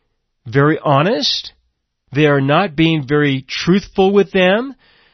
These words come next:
As a result, they're starting to recognize that these leaders, these shepherds over the flock of people, are not necessarily the right shepherd.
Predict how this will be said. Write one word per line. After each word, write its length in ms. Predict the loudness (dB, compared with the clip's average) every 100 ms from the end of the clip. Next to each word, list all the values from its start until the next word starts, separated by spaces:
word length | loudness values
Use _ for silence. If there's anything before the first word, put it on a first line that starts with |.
| _ _ _ _
As 300 | -2 0 0
a 60 | -2
result, 580 | -4 -4 2 2 2 0
they're 120 | -2
starting 420 | 0 0 0 0
to 60 | -2
recognize 760 | -2 -4 -4 -2 0 0 -2
that 200 | -2 -4
these 380 | -2 -2 -2 -6 -10 _ _ _ _
leaders, 880 | -2 0 2 0 -2 -6 -12 -12 -12
these 360 | -4 -2 -2 -6
shepherds 880 | -8 -6 -2 -2 -2 -2 -2 -2 -8 0
over 320 | 2 4 2
the 180 | 0 -4 -4
flock 380 | -4 -2 -2
of 200 | -2 -2
people, 720 | -2 -2 -2 -2 -2 -4 -8 -14 _ _ _ _ _
are 140 | -2 2
not 260 | 2 0
necessarily 1120 | 0 -2 -2 0 2 2 2 2 2 0 -6 -14 _ _ _ -2
the 140 | 2
right 260 | 4 2 0
shepherd. 680 | 0 0 0 0 -2 -6